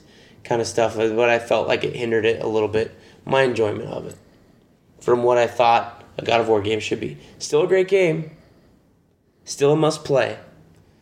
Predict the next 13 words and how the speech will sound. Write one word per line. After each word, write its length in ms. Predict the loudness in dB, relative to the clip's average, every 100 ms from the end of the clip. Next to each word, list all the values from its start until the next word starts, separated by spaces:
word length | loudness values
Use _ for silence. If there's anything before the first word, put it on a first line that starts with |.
| _ _ _
but 240 | -2 0 2
what 120 | 2
I 40 |
wanna 200 | 2 2
see 120 | 2 0
in 60 |
the 60 | 0
sequel 420 | 0 0 2 2
is 440 | 2 0 -2 -12 -16 -20 -20 _ -8
more 400 | 2 4 4 2
mythology 560 | 0 2 2 2 -2
pulled 280 | -2 0 0
from 360 | 0 -2 -2